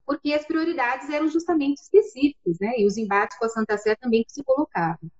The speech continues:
Da mesma forma, esse conceito de civilização comporta matizes, né? Por exemplo, o bispo do Pará, o Dom Macedo, tá preocupado com a civilização das populações ribeirinhas, dos indígenas. Ele tá pensando num projeto de civilização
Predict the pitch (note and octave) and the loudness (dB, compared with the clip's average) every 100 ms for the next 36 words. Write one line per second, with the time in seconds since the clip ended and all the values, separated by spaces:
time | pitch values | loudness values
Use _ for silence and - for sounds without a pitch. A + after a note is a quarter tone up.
0 | _ _ - C#4 D#4+ D#4+ E4 C#4+ C#4 D4+ | _ _ -6 -2 0 0 -2 -2 -2 -2
1 | D#4+ D4+ D4 A#3 A3+ G3+ - G3 G3 G3 | -2 -4 -2 0 -2 -4 -10 -4 2 2
2 | F3 F3 - G#3+ C#4+ A#3 - _ - - | 2 -2 -4 0 2 0 -2 _ -20 -6
3 | D#4 D#4+ B3 A#3 A#3+ C4 C#4 E4 - C#4 | -4 -4 -2 -2 -2 -4 -4 -4 -6 -4
4 | C4 F#3 E3 - F#3+ A3 B3 A#3+ A3 G3 | 0 0 -2 -4 -4 0 2 2 2 0
5 | F3 F#3 - _ - C4 G#3+ A#3+ A#3+ A3 | 0 0 -4 _ -6 -2 0 0 0 -4
6 | G#3+ G#3+ F#3+ F#3+ F#3+ F3 F3+ G#3+ - B3+ | -4 -2 -2 -2 -2 -2 -2 -4 -4 -2
7 | C#4+ A3 A#3 B3+ C4 B3+ A#3 A#3 B3+ B3 | 0 -2 0 2 0 0 -4 -2 -4 -4
8 | A3+ A#3+ A3+ A3+ C4+ D4 D4 D4 C4+ B3+ | -8 -2 -2 -2 -2 -2 -2 -4 -2 -2
9 | C4+ C4 C4 C#4+ D#4 C#4+ C#4 G3+ G#3+ G#3+ | 0 -4 -4 -2 0 2 0 -2 -6 2
10 | C#4+ C4+ C4+ C#4+ F#4 F4 G#4 - - A#3 | 2 2 -2 -2 0 2 2 0 -4 -4
11 | B3+ A#3+ C#4 B3 A3+ B3 C#4+ C#4+ - - | 0 0 0 0 0 0 -4 -6 -12 -2
12 | G#4+ F#4+ F#4 B4+ | 2 2 0 -4